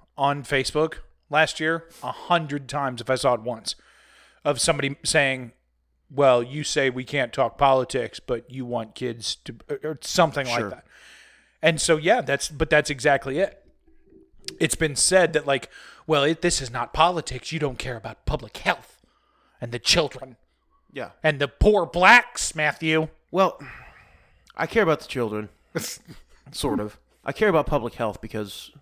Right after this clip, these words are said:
Speaker 2: it affects me. Don't care about the blacks. But,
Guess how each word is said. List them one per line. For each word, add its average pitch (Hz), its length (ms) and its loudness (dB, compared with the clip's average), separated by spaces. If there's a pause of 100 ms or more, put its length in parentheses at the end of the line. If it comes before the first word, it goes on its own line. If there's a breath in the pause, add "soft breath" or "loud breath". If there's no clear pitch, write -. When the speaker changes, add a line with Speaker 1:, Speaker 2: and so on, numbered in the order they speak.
(680 soft breath)
Speaker 2:
it 117 100 -4
affects 117 380 -6
me. 113 260 -8 (1000)
Don't 147 160 -4
care 147 120 -2
about 107 180 -2
the 110 60 -10
blacks. 104 400 -4 (460 soft breath)
But, 135 260 -2